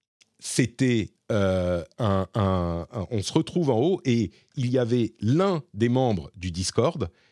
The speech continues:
qui est venu participer, et vous, je vous en avais déjà parlé, c'était Julian, qui est l'un des membres du Discord, qui a débuté vraiment, euh, Street Fighter avec Street Fighter six, et qui joue en mode moderne,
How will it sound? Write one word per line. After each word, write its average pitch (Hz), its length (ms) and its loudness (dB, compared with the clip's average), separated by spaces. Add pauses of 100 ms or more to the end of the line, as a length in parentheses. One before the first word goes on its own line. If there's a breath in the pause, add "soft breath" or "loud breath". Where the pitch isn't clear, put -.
(120)
qui 101 220 0
est 98 40 4
venu 151 340 2
participer, 131 720 -2 (320 loud breath)
et 107 200 2
vous, 104 200 -2
je 87 120 -8
vous 98 160 0
en 92 100 0
avais 92 180 0
déjà 90 180 -2
parlé, 185 240 -2
c'était 95 180 -4
Julian, 104 400 -2 (560 soft breath)
qui 131 260 0
est 123 40 2
l'un 123 160 2
des 120 100 0
membres 127 200 0
du 95 120 -6
Discord, 143 400 -2
qui 117 160 -2
a 98 60 0
débuté 170 600 0
vraiment, 123 680 0
euh, 92 200 2
Street 101 240 -4
Fighter 101 400 2 (100)
avec 151 240 -2
Street - 220 -4
Fighter 104 300 0
six, - 420 -4 (580 soft breath)
et 135 220 2
qui 104 240 -2
joue 123 360 0
en 98 160 0
mode 95 300 0
moderne, 113 560 0